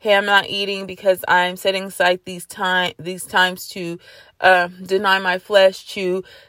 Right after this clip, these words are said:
um, get my strength from God," there's food. What?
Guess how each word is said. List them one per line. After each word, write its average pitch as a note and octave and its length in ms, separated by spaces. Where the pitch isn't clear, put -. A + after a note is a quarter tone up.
um, F3+ 280
get F3+ 240
my F#3 160
strength G3 360
from F#3 200
God," F3 500
there's F#3+ 360
food. A3+ 460
What? D#5 640